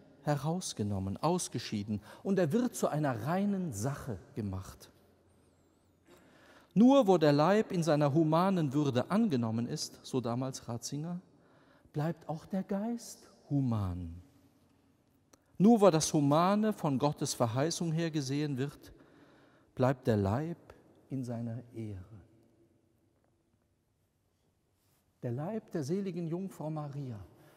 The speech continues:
ist deshalb ein so großes Lehrstück für uns, nicht nur das große Vorbild, sondern ein Lehrstück des gesamten Glaubens, weil in diesem Leib alles Humane bewahrt ist,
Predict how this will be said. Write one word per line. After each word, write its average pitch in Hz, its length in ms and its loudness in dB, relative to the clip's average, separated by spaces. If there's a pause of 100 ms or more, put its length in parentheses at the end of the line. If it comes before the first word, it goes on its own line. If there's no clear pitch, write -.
(100)
ist - 200 -4
deshalb 190 340 -2
ein 165 180 0
so 165 120 2
großes 196 580 -2
Lehrstück 175 640 0
für - 180 -2
uns, 123 440 -4 (180)
nicht 208 280 2
nur 202 120 0
das 160 200 -2
große 151 340 -4
Vorbild, 110 500 -8 (1300)
sondern 131 440 -6 (300)
ein 135 200 -2
Lehrstück 190 760 -4
des - 220 -6
gesamten 175 680 -6
Glaubens, 151 760 -8 (480)
weil 190 220 4
in 214 120 4
diesem 226 320 2
Leib 202 380 2 (120)
alles 240 440 -4
Humane 196 560 0
bewahrt 147 560 -4
ist, - 280 -8